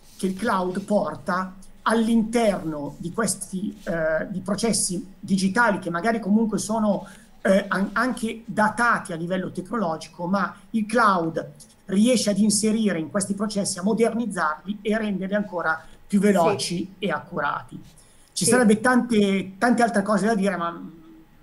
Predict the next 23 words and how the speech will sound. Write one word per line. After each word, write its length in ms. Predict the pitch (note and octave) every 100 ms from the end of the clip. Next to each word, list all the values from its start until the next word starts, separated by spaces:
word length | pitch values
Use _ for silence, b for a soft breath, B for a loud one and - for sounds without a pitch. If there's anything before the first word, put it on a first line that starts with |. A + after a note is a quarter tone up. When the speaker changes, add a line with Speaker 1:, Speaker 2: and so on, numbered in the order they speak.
| - -
Speaker 1:
non 120 | E3+
so, 380 | E3 G3 G3 -
eh, 200 | - -
Speaker 2:
Sì. 120 | -
Speaker 1:
se, 500 | G3 F#3 E3+ E3+ E3+
ehm, 580 | - D#3 D3+ D3 C#3+ - - - - - - - - - B B -
Speaker 2:
No, 140 | C4+
ecco, 400 | C4 C4 C#4+ B3+ - G#3
cerchiamo 440 | C4 A#3 C4+ D#4
di 120 | E4
chiarire 400 | C4+ C#4+ C4+ D4
un 120 | C4+ B3+
altro 300 | C4 C4 C4+
punto 300 | C4+ C4+ C4+
molto 260 | B3 B3
importante 560 | B3 B3 B3 C4 B3+ C4+
perché 320 | A#3 A#3 A#3
come 220 | A#3 B3
sempre 420 | A#3 C4+ B3+ B3+ A#3
il 140 | A3+
tempo 380 | A#3+ A#3 A#3 A#3
è 200 | A3 G#3
giustamente, 920 | G3+ A3+ - A3+ A#3 A#3 A#3+ A3+ -